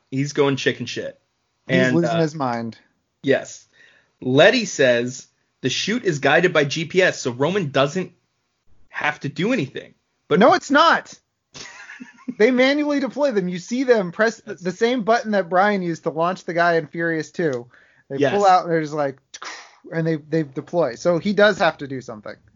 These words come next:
Speaker 1: He does have to do something, which also super dangerous 'cause they're all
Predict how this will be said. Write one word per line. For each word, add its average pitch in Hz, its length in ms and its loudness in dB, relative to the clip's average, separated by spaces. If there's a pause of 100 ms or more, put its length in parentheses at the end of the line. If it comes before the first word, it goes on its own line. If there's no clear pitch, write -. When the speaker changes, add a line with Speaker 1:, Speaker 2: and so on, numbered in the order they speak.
(140)
Speaker 1:
He 143 80 -14
does 170 280 2
have 190 180 2
to 170 100 -6
do 143 160 -2
something, 117 540 -6 (160)
which 170 180 -2
also 185 500 2
super 302 380 -4
dangerous 139 560 0
'cause 175 140 -12
they're 165 180 0
all 214 400 -2